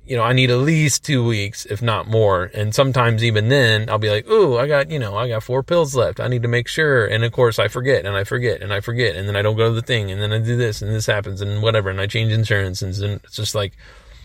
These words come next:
with the prescription thing, I'm just using GoodRx. I, I don't have anything to do with prescriptions with my, with my health insurance now. But, you know, when you're working with an employer and you're, you change jobs every five years, or your employer changes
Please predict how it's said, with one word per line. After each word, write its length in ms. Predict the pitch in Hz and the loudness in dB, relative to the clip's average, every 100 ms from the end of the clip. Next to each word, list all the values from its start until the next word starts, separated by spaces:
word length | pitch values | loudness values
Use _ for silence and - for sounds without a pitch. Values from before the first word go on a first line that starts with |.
| - - - - | -20 -20 -14 -2
with 100 | 127 | 2
the 60 | 117 | 2
prescription 520 | 120 - 240 - 135 | 0 2 2 0 0
thing, 220 | 151 139 | 2 2
I'm 80 | 170 | 2
just 140 | 139 | 0
using 260 | 127 107 98 | -2 -2 -2
GoodRx. 680 | 98 95 101 87 - - - - | -2 -2 -2 -6 -10 -20 -20 -10
I, 180 | 98 87 | -6 -2
I 40 | 113 | 0
don't 160 | 117 | 0
have 180 | 117 104 | 0 -2
anything 460 | 104 113 101 110 98 | 0 0 0 -2 -2
to 60 | |
do 280 | 95 104 95 | -2 -2 -4
with 340 | 90 90 87 - | -4 -4 -6 -8
prescriptions 800 | 95 - 98 - 92 90 - - 117 | -8 -4 -6 -4 -6 -8 -10 -10 -4
with 180 | 98 95 | -4 -2
my, 240 | 85 85 - - - - - _ | -6 -8 -14 -20 -20 -20 -20 _
with 140 | 117 110 | -2 2
my 160 | 101 | 2
health 200 | 98 95 | 2 0
insurance 380 | 98 - 92 90 | -4 -4 -4 -4
now. 320 | 104 87 78 - _ _ _ _ - | -4 -4 -8 -14 _ _ _ _ 2
But, 180 | 101 - _ _ _ - | 2 0 _ _ _ -12
you 140 | 113 | -8
know, 220 | 87 - - _ - | -8 -10 -18 _ -18
when 300 | 117 110 110 | -8 0 2
you're 140 | 107 110 | 4 4
working 280 | 117 117 | 4 2
with 120 | 110 107 | 0 0
an 80 | |
employer 600 | 104 110 208 180 139 143 - _ _ - | -2 2 4 6 6 4 0 _ _ -10
and 300 | 107 117 120 | -4 0 2
you're, 260 | 117 117 117 | 4 2 0
you 160 | 123 117 | -2 -2
change 320 | - 127 117 | 0 -2 2
jobs 280 | 147 147 143 | 2 4 2
every 200 | 120 107 | 0 0
five 280 | 110 98 95 | 0 -2 -2
years, 300 | 98 101 127 | -2 -2 -2
or 140 | 117 | 0
your 120 | 107 | 0
employer 440 | 107 104 165 127 104 | 0 0 2 2 2
changes 560 | 107 104 98 95 98 | -2 -2 -4 -4 -8